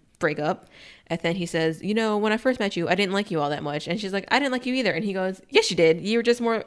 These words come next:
uptight. You're much looser now." And I was like, I was starting to almost maybe respect you.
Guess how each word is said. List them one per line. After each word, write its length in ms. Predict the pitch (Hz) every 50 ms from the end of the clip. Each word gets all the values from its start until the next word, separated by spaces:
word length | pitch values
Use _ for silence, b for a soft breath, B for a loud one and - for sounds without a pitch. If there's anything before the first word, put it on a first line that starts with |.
| - -
uptight. 360 | 220 - - 233 170 - -
You're 100 | 220 240
much 200 | 240 262 254 -
looser 240 | 233 233 240 170 185
now." 260 | 175 - 160 160 - B B B B B B B B B
And 160 | - 247 254
I 160 | 254 269 277
was 260 | 285 269 285 311 302 302
like, 540 | 262 196 202 202 208 165 - - - - - _ _ -
I 380 | 226 247 269 285 285 285 285 285
was 100 | 294 -
starting 320 | - - 240 208 208 220 214
to 100 | - -
almost 300 | 202 202 208 214 - -
maybe 260 | 220 214 220 208 214
respect 360 | 202 214 - 226 240 240 - 587
you. 460 | 605 508 605 - - - - - 330